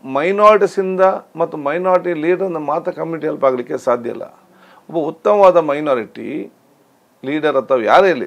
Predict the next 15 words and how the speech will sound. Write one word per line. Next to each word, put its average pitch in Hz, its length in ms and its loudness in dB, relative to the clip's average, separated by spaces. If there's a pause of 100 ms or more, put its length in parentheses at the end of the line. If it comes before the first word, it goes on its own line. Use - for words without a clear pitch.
ಸಂಘ 143 220 -8
ಸಂಸ್ಥೆಯವರು 113 800 -6 (560)
ಎಲ್ಲ 202 440 6
ಜಾತಿ 185 380 4
ಧರ್ಮದ 165 340 0
ಜೊತೆ 151 220 -4
ಪ್ರೀತಿ 160 360 -8
ವಿಶ್ವಾಸನಿದ್ದು 131 1080 -6 (380)
ಅವರಿಂದ 196 460 2
ಸವಲತ್ತುಗಳನ್ನು 160 920 0
ಪಡೆದುಕೊಂಡು 123 920 -4 (320)
ನಿಮ್ಮ 170 200 -6
ಕಮ್ಯುನಿಟಿಗೆ 170 580 -4
ಹೆಲ್ಪ್ 185 280 -2
ಮಾಡ್ತಿರಲ್ಲ, 120 520 -2